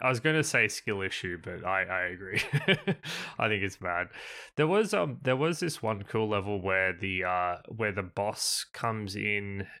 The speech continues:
and you kind of get previews of the boss throughout the level. Like, he comes in through the left side of the screen, then the right side of the screen until you finally fight him at the end. And I thought that was quite a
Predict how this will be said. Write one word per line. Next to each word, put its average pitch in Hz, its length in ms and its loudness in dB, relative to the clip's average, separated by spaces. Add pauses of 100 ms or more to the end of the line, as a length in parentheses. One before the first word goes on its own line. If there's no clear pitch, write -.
and 113 140 0
you 110 80 2
kind 120 220 2
of 104 180 -4
get 110 240 0
previews 98 540 -2
of 90 100 -2
the 98 60 -2
boss 92 320 -2
throughout 95 320 -2
the 104 80 -8
level. 104 360 -2
Like, 98 200 -2
he 92 100 -4
comes 101 320 -4
in 92 120 -2
through 98 220 -4
the 95 80 -4
left 101 220 0
side 101 240 0
of 92 60 -8
the 95 80 -6
screen, 98 320 -2
then 92 140 -4
the 90 80 -4
right 92 260 0
side 98 220 -2
of 90 80 -4
the 90 60 -8
screen 95 360 -4
until 90 240 -4
you 90 100 0
finally 92 420 -4
fight 92 260 -2
him 90 100 -4
at 87 100 -6
the 90 120 -2
end. 117 420 -2
And 104 140 -2
I 101 80 2
thought 98 200 -4
that 92 160 0
was 92 260 -6
quite 95 280 -2
a - 40 -16